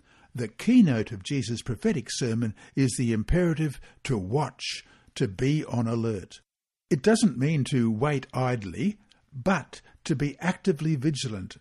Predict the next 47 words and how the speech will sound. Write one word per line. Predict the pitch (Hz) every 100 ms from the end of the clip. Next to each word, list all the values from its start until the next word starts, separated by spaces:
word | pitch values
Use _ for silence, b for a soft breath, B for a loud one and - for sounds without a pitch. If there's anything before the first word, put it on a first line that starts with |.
| -
as | 151 143
is | 143 120
the | 143
owner | - 160 202 147
of | 113
a | 101
house | 123 104 156 -
who | 139
remains | 131 139 143 143 113
diligent | 165 233 - 127 117
against | 123 127 127 -
any | 120 135
potential | - 196 - 95 - 160
thief, | - 285 156 -
as | 127 117
it | 135
says | - 127 107
in | 139
verse | 113 107 -
forty-three. | - 101 139 - 240 113 B B B
"But | 139 -
know | 117 139
this, | 107 90 123 -
that | 107
if | 107 -
the | 80
master | 101 143 - 120
of | 95
the | 95
house | 127 127 -
had | 98 92
known | 180 156 135
what | 107 123
hour | 135 110
the | 98
thief | - 151 -
would | 101 -
come, | 220 185 175 B B B -
he | 285
would | 143 110
have | -
watched | 104 98 - - - B B
and | 127
not | 123 127
allowed | 120 117 113
his | 110 -
house | 135 104